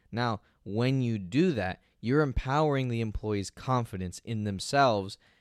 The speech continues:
and in his or her trust in you, because they see you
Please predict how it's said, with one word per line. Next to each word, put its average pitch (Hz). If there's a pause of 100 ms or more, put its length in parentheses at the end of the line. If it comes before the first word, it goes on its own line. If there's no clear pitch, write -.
(180)
and 127 (240)
in 113
his 123
or 110
her 113
trust - (100)
in 120
you, 110
because 120
they 131
see 147
you 123